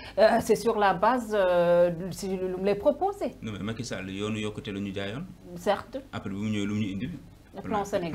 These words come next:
Speaker 2: plan Sénégal
Speaker 1: émergent.
Speaker 2: émergent. Donc
Speaker 1: Ouais.
Speaker 2: pour vous dire que c'est pas évident que programme bi nga am bi ngay ngoro moom ngay sëyee.
Speaker 1: Hmm.
Speaker 2: C'est pas évident.
Speaker 1: Mhm.
Speaker 2: Ñoom li ñuy wax toujours ak li nga xam ne mooy ñëw suba du benn.
Speaker 1: Hmm.
Speaker 2: Moo tax ñu bëri duñ ci bàyyi xel, duñ ci attardé, duñ ci dóor seen doom. Léegi lan la ñuy bàyyi xel?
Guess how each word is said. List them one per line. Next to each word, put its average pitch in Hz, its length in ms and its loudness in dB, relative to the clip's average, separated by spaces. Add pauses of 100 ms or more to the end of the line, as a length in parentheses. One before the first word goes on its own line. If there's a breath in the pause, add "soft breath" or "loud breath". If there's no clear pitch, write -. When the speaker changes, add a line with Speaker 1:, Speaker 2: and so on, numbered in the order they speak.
Speaker 2:
plan - 20 -4
Sénégal 160 420 -2
Speaker 1:
émergent. 113 60 -2
Speaker 2:
émergent. 120 340 -4 (140)
Donc 110 260 -4
Speaker 1:
Ouais. - 100 -14
Speaker 2:
pour 127 100 0
vous 131 100 0
dire 131 160 2
que 120 80 -6
c'est 120 140 -6
pas 151 260 0
évident 120 400 0 (340 loud breath)
que 113 80 -4
programme 120 460 0
bi 107 120 -2
nga 131 100 0
am 127 320 -2 (180)
bi 110 80 0
ngay 131 200 6
ngoro 123 380 0 (140)
moom 117 180 4
ngay 131 140 4
sëyee. 110 300 -2 (200)
Speaker 1:
Hmm. 190 480 -6 (100)
Speaker 2:
C'est - 160 -8
pas 117 200 -2
évident. 117 300 -2 (180)
Speaker 1:
Mhm. 190 360 -2
Speaker 2:
Ñoom 101 180 0
li 113 80 2
ñuy 120 100 4
wax 110 180 -2
toujours 104 360 -2
ak 101 100 -4
li 107 60 -4
nga 107 80 -2
xam 104 100 -2
ne 101 60 -2
mooy 98 180 -2
ñëw 98 100 0
suba 98 220 -8
du 104 120 -4
benn. 113 260 0 (100)
Speaker 1:
Hmm. 208 180 -8 (240)
Speaker 2:
Moo 113 160 0
tax 123 160 -2
ñu 120 140 4
bëri 131 160 2
duñ 120 160 -2
ci 143 80 -4
bàyyi 117 220 -2
xel, 113 180 -6
duñ 127 160 -2
ci 131 140 -6
attardé, 120 380 0
duñ 127 180 0
ci 127 80 -2
dóor 131 200 4
seen 120 220 0
doom. 104 180 -6 (300 loud breath)
Léegi 120 220 2
lan 156 160 -2
la 160 60 -2
ñuy 143 120 0
bàyyi 101 220 -4
xel? - 160 -10